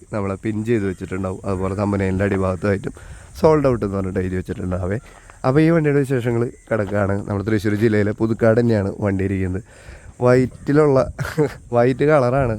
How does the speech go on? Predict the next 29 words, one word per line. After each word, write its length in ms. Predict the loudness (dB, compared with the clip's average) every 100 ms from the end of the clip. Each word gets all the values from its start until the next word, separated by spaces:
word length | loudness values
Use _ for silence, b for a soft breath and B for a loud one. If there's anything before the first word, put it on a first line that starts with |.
| -4
നമ്മുടെ 220 | -4 -2 0
ഈ 40 |
കാറിനുള്ളത്. 480 | 0 0 -2 -2 -4 -8 B B B B
അപ്പോൾ 140 | -2 2
വൈറ്റും 360 | 2 2 0 -2 0
അതുപോലെ 240 | 0 2 0
തന്നെ 120 | 0 0
നമ്മൾ 140 | 0 0
ഒരുപാട് 300 | 0 2 2 0
നാൾ 100 | -2
മുന്നേ 160 | -2 -4
ഒരു 80 | -2 0
ബ്ലാക്ക് 360 | 0 0 -2 0
കളറിൽ 240 | 0 2 0
കുറച്ച് 200 | 0 0
കാറുകൾ 240 | 0 0 0
ചെയ്തിട്ടുണ്ടായിരുന്നു. 500 | -2 -2 -2 -2 -4
അതുപോലെ 380 | -4 0 2 2 2
തന്നെ 140 | 2 4
ആളുകൾക്ക് 380 | 4 2 2 0
പ്രിയപ്പെട്ട 320 | 0 2 0 2
ഒരു 80 | 2
കളർ 180 | 2 0
തന്നെയാണ് 280 | 0 0 -2 B B B B B
ഫുൾ 180 | 2 4 4
വൈറ്റ് 380 | 4 2 2 4
ആയിട്ടുള്ള 400 | 4 2 0 -4 -6 B B B B 0
കാറുകൾ. 360 | 4 4 2 -6 -14 -20 -18 -6
അപ്പോൾ 140 | -2